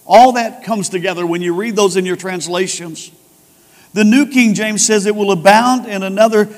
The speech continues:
translation says it will increase.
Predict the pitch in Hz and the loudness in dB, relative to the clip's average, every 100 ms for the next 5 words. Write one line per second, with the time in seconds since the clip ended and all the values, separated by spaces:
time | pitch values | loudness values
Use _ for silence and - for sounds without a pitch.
0 | - - 208 185 196 208 202 190 - 208 | -14 -4 -4 0 2 2 2 -6 -6 -4
1 | 202 - 208 208 208 190 196 190 190 - | -4 -6 -2 -2 -2 -2 0 0 -6 -8
2 | 196 202 143 175 151 - - - - | -4 -4 -4 -6 -6 -4 -2 -2 -4